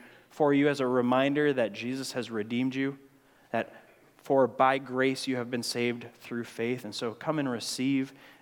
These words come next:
the elements as you sing, as you consider who Jesus is and what he's done for you. Grab a bookmark and use that to bless others. Use that as a reminder for you to bless others this week.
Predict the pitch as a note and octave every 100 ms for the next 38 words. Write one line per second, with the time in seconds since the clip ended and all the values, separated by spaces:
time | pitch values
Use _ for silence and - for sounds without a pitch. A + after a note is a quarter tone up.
0 | - A2+ B2 B2 B2 B2 A#2+ G2+ G#2 F#2+
1 | - - C3+ C3 B2 G#2+ G2+ F#2 G#2 -
2 | C3 B2 A#2+ A#2+ A2+ A2+ G#2+ G2+ G#2+ A2
3 | G#2+ G#2 - A2 G#2+ G2+ G2+ G#2 G2 G2
4 | F#2+ F#2+ - - _ C#3+ D3+ D3 C#3+ -
5 | C#3 C#3 C#3+ D3 C3+ C3+ C3 A#2+ B2+ B2
6 | B2 A#2 B2 A2+ A#2 G#2 - A#2+ A2 G#2+
7 | G#2 - B2+ C3 B2+ A#2 A#2 A2 A2+ A#2
8 | A2+ A2 A2 G#2 G2+ G#2+ G2 - G#2 G2
9 | F#2+ - - - - F#2+